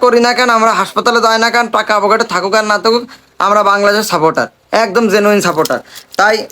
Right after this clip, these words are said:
খেলা হোক যখনই, মানে, রাত বারোটায় হোক, ভোরবেলা হোক, মিস করে হোক, কর্ম মিস করে হোক, যা করে হোক, আমরা খেলা মিস করি না। তবু পাপন কাকু যদি এই বিষয়টা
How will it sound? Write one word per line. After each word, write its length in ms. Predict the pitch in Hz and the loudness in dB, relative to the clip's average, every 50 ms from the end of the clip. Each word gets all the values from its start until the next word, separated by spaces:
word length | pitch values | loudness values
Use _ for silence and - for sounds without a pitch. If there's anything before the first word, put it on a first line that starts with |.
| - - _ - - - - | -16 -20 _ -20 -18 -8 -2
খেলা 280 | - 202 202 220 240 254 254 233 | 0 2 2 2 2 2 2 2
হোক 140 | 233 254 254 226 208 185 | 2 2 0 -2 -4 -2
যখনই, 420 | 208 233 226 - 254 254 214 185 170 165 | -2 -2 0 0 0 0 2 2 2 0
মানে, 120 | 185 220 233 233 | 0 0 0 0
রাত 140 | 240 247 214 240 | 0 0 0 2
বারোটায় 320 | 240 254 254 262 262 262 269 | 2 2 2 2 2 2 2
হোক, 100 | 269 262 - - - _ _ _ _ _ | 0 -2 -6 -16 -20 _ _ _ _ _
ভোরবেলা 420 | 143 185 226 247 254 254 254 262 254 262 | 0 2 2 2 2 2 2 4 2 2
হোক, 100 | 254 254 - - - - - - - _ _ 165 151 165 | 0 -2 -6 -14 -20 -20 -20 -20 -20 _ _ -2 0 2
মিস 160 | 208 233 226 - - | 2 2 0 0 0
করে 160 | 262 262 254 262 | 2 2 4 2
হোক, 120 | 262 254 254 - _ - | 2 0 -2 -8 _ -2
কর্ম 180 | 233 233 240 233 240 233 240 | 0 2 2 2 2 2 0
মিস 100 | 233 - - | -2 0 0
করে 120 | 254 254 | 0 0
হোক, 80 | 240 202 208 | 0 0 -2
যা 60 | 214 226 226 | -2 -2 0
করে 100 | 240 254 262 | 0 0 0
হোক, 80 | 262 - 247 214 | 0 0 0 0
আমরা 140 | 220 226 220 - - | 0 0 -2 0 0
খেলা 180 | 190 202 226 240 247 240 | 0 2 2 2 2 0
মিস 120 | 220 - - - | -2 -2 -2 -2
করি 140 | 156 143 127 110 | -2 -2 -4 -6
না। 40 | 101 - _ - _ _ _ _ - | -10 -16 _ -20 _ _ _ _ -2
তবু 180 | 233 196 226 240 233 233 - _ _ _ _ _ _ _ _ _ _ | 0 2 2 2 2 0 -6 _ _ _ _ _ _ _ _ _ _
পাপন 280 | 208 208 - 208 240 240 233 | -2 -2 0 0 -2 0 0
কাকু 180 | 233 233 - 226 233 | -2 0 0 0 0
যদি 100 | 214 233 | 0 0
এই 60 | 226 - 185 196 | 0 0 -2 0
বিষয়টা 240 | 180 220 233 233 | 0 2 2 2